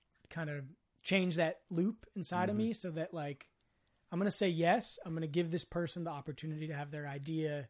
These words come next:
Speaker 2: Mm-hmm.
Speaker 1: you know, we'll see in post whether it makes the final cut or not.
Speaker 2: Right.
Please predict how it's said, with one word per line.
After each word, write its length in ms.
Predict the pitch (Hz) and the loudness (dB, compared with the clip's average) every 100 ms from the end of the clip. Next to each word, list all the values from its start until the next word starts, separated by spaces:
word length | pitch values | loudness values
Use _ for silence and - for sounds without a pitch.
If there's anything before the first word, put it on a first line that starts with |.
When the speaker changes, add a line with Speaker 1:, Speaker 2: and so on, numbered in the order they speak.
| - | -8
Speaker 2:
Mm-hmm. 360 | 98 104 107 104 - - | -6 -4 -4 -6 -10 -10
Speaker 1:
you 100 | 165 | -6
know, 280 | 151 147 147 _ - | -6 -8 -10 _ -2
we'll 100 | 175 | 0
see 220 | - 240 | 2 4
in 120 | 196 | 4
post 380 | 160 190 240 - | 6 8 6 4
whether 240 | 196 175 185 | 2 4 2
it 60 | |
makes 220 | 170 165 | 2 2
the 80 | 175 | 0
final 280 | - 170 156 | -4 -4 -4
cut 220 | - 190 | -6 -6
or 60 | 226 | -4
not. 340 | 165 156 156 | -6 -8 -6
Speaker 2:
Right. 320 | 98 110 107 | 0 2 2